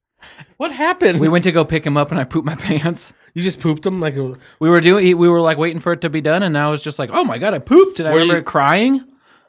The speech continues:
Speaker 1: Oh, no.
Speaker 2: I was three. What are you gonna do? You poop and you cry when you're three.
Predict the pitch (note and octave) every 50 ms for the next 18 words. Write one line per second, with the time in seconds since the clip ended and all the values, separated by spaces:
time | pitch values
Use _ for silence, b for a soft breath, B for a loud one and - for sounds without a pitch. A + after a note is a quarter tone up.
0 | b b - - F3+ F3 F3 G3 G3+ F#3 - A3 A3+ - - E4+ F#4 F#4+ F#4+ F4+
1 | D4+ F3 - - - F#3 G3 A3+ B3 A#3+ A#3 B3+ A#3 F#3 - - A#3 A#3+ A#3+ A3+
2 | A3 - - G#3+ A3 A#3 A#3+ A3 G3 E3+ C#3+ - - C#3+ C3 A#2+ G#2 G2+ G#2 A#2